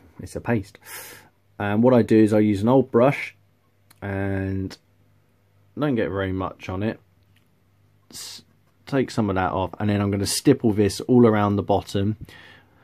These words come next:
of his cloak, and it will just look like he has been trudging through,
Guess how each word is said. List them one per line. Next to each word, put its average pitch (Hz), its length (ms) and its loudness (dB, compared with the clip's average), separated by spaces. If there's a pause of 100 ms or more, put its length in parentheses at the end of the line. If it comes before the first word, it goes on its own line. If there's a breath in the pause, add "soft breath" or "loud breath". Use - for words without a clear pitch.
(220 loud breath)
of 95 400 -4
his 95 180 -6
cloak, - 480 2 (420)
and 92 260 -4
it 80 40 -6
will 92 80 -4
just 95 200 -6
look 95 140 -2
like 90 260 -4
he 95 240 -6
has 90 240 -6
been 92 240 -6
trudging 98 840 -2
through, 90 560 -6